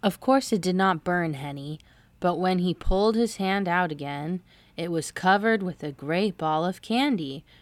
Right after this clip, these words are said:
which strung out all over the kitchen floor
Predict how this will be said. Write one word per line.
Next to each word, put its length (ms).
which 180
strung 580
out 240
all 380
over 220
the 100
kitchen 440
floor 540